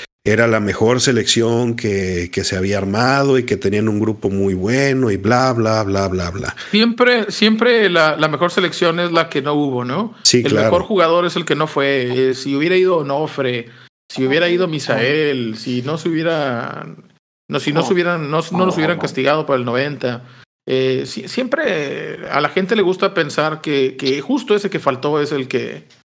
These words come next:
Speaker 2: el que iba a romper el ostión por completo, ¿no? Eh, es, eh, es una fantasía. Nos gusta pensar que en el noventa íbamos a ser campeones del mundo porque dicen, "Oh, teníamos un gran medio campo con Miguel España".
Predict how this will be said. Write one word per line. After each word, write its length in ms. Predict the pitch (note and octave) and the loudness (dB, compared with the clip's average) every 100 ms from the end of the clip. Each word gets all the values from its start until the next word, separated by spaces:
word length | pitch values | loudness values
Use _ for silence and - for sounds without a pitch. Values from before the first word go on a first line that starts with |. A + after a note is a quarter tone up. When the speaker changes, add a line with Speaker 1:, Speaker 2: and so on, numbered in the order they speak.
| _ _ _ | _ _ _
Speaker 2:
el 140 | - B2 | -8 -2
que 80 | C#3+ | 2
iba 140 | D#3+ | 2
a 20 | |
romper 480 | D3 C3 B2+ A#2+ C#3 | 4 0 0 0 2
el 180 | C#3 B2+ | 2 -2
ostión 360 | B2 C#3 C3 | -2 -2 -2
por 160 | B2 B2 | -2 -4
completo, 440 | A#2 A2 A2 A2 | -4 -4 -4 -4
¿no? 280 | A2 D#3+ G3 - - - - | -4 -4 -6 -12 -20 -20 -4
Eh, 520 | F3 F#3 F#3 E3 F3 | 0 2 2 0 0
es, 160 | E3+ - | -2 -2
eh, 300 | D#3 C#3 B2 | 0 0 0
es 160 | C#3 D#3 | -4 -2
una 180 | F#3 | -2
fantasía. 600 | F#3 D3+ C3 A#2+ A#2+ B2+ | 0 -2 -2 -4 -6 -10
Nos 160 | C#3 D3 | -6 -2
gusta 240 | F#3 F#3+ | -2 -2
pensar 280 | F#3 D3+ E3 | -4 -2 -2
que 80 | E3 | 0
en 40 | |
el 60 | D#3 | 0
noventa 280 | C#3 D#3 D#3+ | 0 0 -2
íbamos 220 | D3+ C3 | -2 -2
a 40 | D3 | -4
ser 60 | |
campeones 360 | C3+ B2+ B2+ C3 | -4 -2 -2 -2
del 80 | E3 | -2
mundo 360 | G3+ G#3 A3 - - _ _ _ _ _ _ _ _ - | 0 0 -4 -8 -20 _ _ _ _ _ _ _ _ -4
porque 480 | C#3 B2 C3 A#2 A2 A2 - _ _ _ _ _ _ _ | -2 0 -2 -2 -6 -10 -14 _ _ _ _ _ _ _
dicen, 260 | - B2 D3 | -12 -6 -4
"Oh, 160 | F3 - | -4 -4
teníamos 540 | D3 C#3 E3 F#3 - | -4 0 0 0 -2
un 80 | E3 | -2
gran 200 | F3 F3 | 0 0
medio 240 | E3 F3 | 0 -2
campo 380 | D#3 F3+ F3+ E3 | 0 0 0 -4
con 500 | D3 C#3+ B2+ B2 B2 - - C3 | 0 0 0 -4 -8 -16 -16 -6
Miguel 440 | C#3 C3 C#3+ C#3+ | -4 2 2 2
España". 560 | C3+ - A2+ A2 G#2 | 0 0 -4 -4 -10